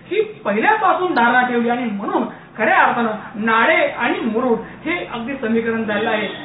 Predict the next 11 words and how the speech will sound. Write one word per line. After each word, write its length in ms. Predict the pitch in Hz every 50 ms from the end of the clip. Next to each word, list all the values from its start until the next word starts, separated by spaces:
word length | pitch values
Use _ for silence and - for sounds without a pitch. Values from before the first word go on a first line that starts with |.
| - - -
हे 120 | 330 330 - -
सहजपणे 640 | 277 269 311 381 427 427 - - 370 - 339 349 -
झालेलं 300 | 233 214 214 233 247 247
नाही. 200 | 240 226 214 196 - - - - -
आता 160 | - 214 214
तो 300 | - - 330 359 381 -
वारसा, 540 | 311 277 254 240 226 - 214 208 202 - - - -
त्या 160 | - 302 285
विचारांचा, 680 | 269 247 233 - 339 339 320 285 240 208 214 220 214 214 -
संस्काराचा 640 | 226 226 233 233 320 330 339 320 320 330 339 320
वारसा 460 | 277 233 220 214 - 208 208 202 196